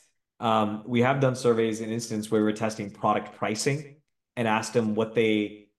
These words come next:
would be willing to pay for this product. And oftentimes for us, surveys fail at that point, to be very honest with you, because people can hide behind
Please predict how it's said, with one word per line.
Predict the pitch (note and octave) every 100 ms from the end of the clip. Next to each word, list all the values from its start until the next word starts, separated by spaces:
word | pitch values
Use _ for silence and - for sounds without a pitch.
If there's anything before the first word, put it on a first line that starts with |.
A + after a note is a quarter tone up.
| _
would | A#2+ A2+
be | A2+
willing | G2 A2 C3 B2+
to |
pay | C3+ C3+
for | C3+ C#3
this | C#3+
product. | - - C#3+ E3+ - - _ _ _ _ _ _ _ _ _
And | C3+ B2+ B2 B2 A#2
oftentimes | B2+ C#3 D3 B2 B2 B2 A#2+ -
for | - A2+
us, | A2 A2+ G#2+ G2+ - - - _ _ -
surveys | - - C3+ C#3+ C#3
fail | - - G#2+ G#2+ A2 B2 - -
at | B2+ B2
that | C3 B2+
point, | - D3+ C3
to |
be | A2 G#2
very | G2 G#2
honest | F#2+ G2 G#2 -
with | B2
you, | C#3 D#3+ - - _ _ _ _ _ _ _ _
because | A#2+ A2+ B2+ A2+ A2
people | C#3 C3+
can | B2+ A2+
hide | G#2+ A2+ G#2+ A2 G#2
behind | F#2+ F#2 G2 G2+ A2+ C3+